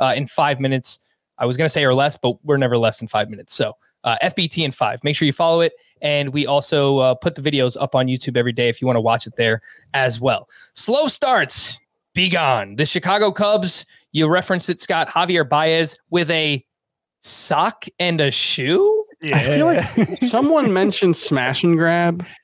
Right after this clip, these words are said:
Speaker 2: in the, in the emails. I feel like
Speaker 3: Smash and
Speaker 2: that's the
Speaker 3: dash.
Speaker 2: best one I've seen.
Speaker 3: Right? Smash
Speaker 1: Oh.
Speaker 3: and dash.
Speaker 2: I like smash and grab.
Speaker 1: Smash and grab?
Speaker 2: Yeah, 'cause you're stealing
Speaker 3: Grab?
Speaker 2: the base.
Speaker 1: Yeah.
Speaker 3: Oh.
Speaker 1: Well, Chris, you missed it yesterday. I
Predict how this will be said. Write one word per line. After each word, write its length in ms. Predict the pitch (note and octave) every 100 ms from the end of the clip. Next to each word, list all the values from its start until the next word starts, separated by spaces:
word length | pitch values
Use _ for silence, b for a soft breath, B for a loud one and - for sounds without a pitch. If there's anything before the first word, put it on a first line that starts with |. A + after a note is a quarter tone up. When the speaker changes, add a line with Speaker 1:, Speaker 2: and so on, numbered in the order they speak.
| _
Speaker 2:
in 180 | E3 E3+
the, 140 | E3+ -
in 160 | - F3
the 80 | F3
emails. 460 | F3+ F3+ F3+ F3
I 80 | F3
feel 180 | F#3 -
like 160 | E3 D3+
Speaker 3:
Smash 80 |
and 80 | D3
Speaker 2:
that's 60 | A#2+
the 80 | C3+
Speaker 3:
dash. 80 |
Speaker 2:
best 240 | C3+ B2 -
one 120 | G#2
I've 120 | -
seen. 400 | - - - - _ _ _ -
Speaker 3:
Right? 200 | A2+ A#2+
Smash 240 | B2 A#2
Speaker 1:
Oh. 60 | C#3
Speaker 3:
and 100 | G#2+
dash. 420 | G#2 A2+ - - - -
Speaker 2:
I 120 | F3+
like 180 | C4 B3
smash 320 | - G#3+ G3
and 80 | D3
grab. 380 | A#2+ G#2+ C#2+ - _ _
Speaker 1:
Smash 400 | - - B2+ C3+
and 80 | C#3+
grab? 340 | B2 A#2 C#3+ F3+ G#3 _ _ _
Speaker 2:
Yeah, 160 | - D3+
'cause 180 | D#3+ D3
you're 100 | D3
stealing 520 | - - - F#3+ F#3
Speaker 3:
Grab? 120 | D#3+
Speaker 2:
the 120 | G#3+ -
base. 340 | - - - _ _ _ _
Speaker 1:
Yeah. 320 | D#3+ A#2+ A2+ - -
Speaker 3:
Oh. 320 | F#2+ F#2+ F2+ - _ -
Speaker 1:
Well, 100 | G3+
Chris, 240 | G3+ C4
you 60 | G#3+
missed 240 | A3 G#3+
it 60 | A3
yesterday. 440 | E3+ F3 - D3+ C3+
I 360 | C#3 D#3+ D#3